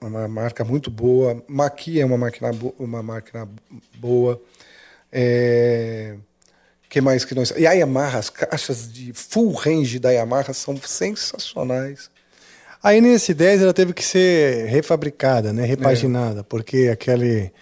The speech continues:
Speaker 2: era um amianto, né? Um negócio diferente que eles faziam. E a, e a substituição da N S dez, ela é boa?
Speaker 1: É de Kevlar agora, não é?
Speaker 2: Ah, tá.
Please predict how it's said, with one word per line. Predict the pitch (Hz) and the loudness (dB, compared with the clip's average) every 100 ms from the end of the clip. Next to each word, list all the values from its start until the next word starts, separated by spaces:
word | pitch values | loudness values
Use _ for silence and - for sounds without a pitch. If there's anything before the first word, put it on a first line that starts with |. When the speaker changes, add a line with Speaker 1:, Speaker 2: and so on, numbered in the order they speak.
| _ _ - | _ _ -10
Speaker 2:
era | 120 123 | -4 0
um | |
amianto, | 135 135 107 101 120 156 120 113 | 2 2 2 2 2 2 0 -4
né? | 120 | -4
Um | |
negócio | 131 120 131 120 104 104 | -6 -6 -8 -12 -16 -18
diferente | 113 - 117 123 147 - | -16 -6 -2 0 -2 -4
que | - | -10
eles | 123 | -10
faziam. | - 113 117 170 185 _ - - _ _ - | -6 -4 -2 -2 -2 _ -20 -20 _ _ 0
E | 190 | 4
a, | 202 - - | 4 2 2
e | |
a | 190 | 2
substituição | 185 196 196 - 185 - 180 151 - 175 165 | 2 0 0 -2 -6 -2 0 0 2 4 4
da | 143 139 131 | 4 4 4
N | 131 147 | 2 2
S | 139 135 | 0 2
dez, | 156 180 | 2 4
ela | 143 | 2
é | 120 | 0
boa? | 131 202 160 - _ _ _ _ - | 0 0 0 -6 _ _ _ _ 0
Speaker 1:
É | 143 | 2
de | 135 131 | 2 -4
Kevlar | - 170 156 113 107 107 | 2 4 4 2 -2 -2
agora, | 107 113 117 107 | -2 0 2 0
não | 104 127 | -2 -2
é? | |
Speaker 2:
Ah, | 131 127 127 | 0 -2 -2
tá. | - 101 | -6 -8